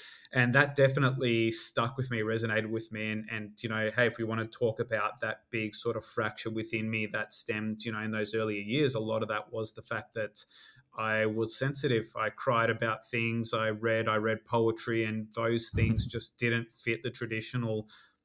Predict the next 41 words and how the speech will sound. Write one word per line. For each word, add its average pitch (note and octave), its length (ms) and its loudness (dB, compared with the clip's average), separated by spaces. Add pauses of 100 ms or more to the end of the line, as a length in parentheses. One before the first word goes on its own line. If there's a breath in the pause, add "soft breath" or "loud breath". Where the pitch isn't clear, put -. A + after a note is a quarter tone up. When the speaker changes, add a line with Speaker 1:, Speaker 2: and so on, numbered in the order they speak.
(160)
Speaker 1:
masculine B2 680 4
image C3 400 6
that A2+ 220 2
I'd B2+ 300 4
been, A2+ 360 2 (300)
you A#2 100 -6
know, A2 240 0 (160)
I, B2 220 4
I C3 40 10
grew B2+ 260 6
up A2 180 2
sort A2 200 0
of, F#2 120 2
Speaker 2:
Yeah. E2+ 120 -6
Speaker 1:
um, G#2+ 340 -2
idolizing A#2+ 680 4
or A2 120 0
had A#2 240 2
been A#2 180 -4
taught A#2 280 2
about A2+ 320 2
or A2 160 2 (280 loud breath)
was C3 160 4
what A#2 180 2
I A2+ 100 4
saw A#2 260 2
in B2 80 6
the B2 80 6
movies A2 600 0
or, G#2+ 220 4
you G#2+ 100 0
know, A2 140 2
were A2 180 4
examples A2 540 -4
led A2+ 240 -2
through A2+ 160 -6
my G#2+ 160 -6
family, G#2+ 680 -4
you A2 60 -8
know, G#2 160 -8 (180)
um, G#2+ 280 -8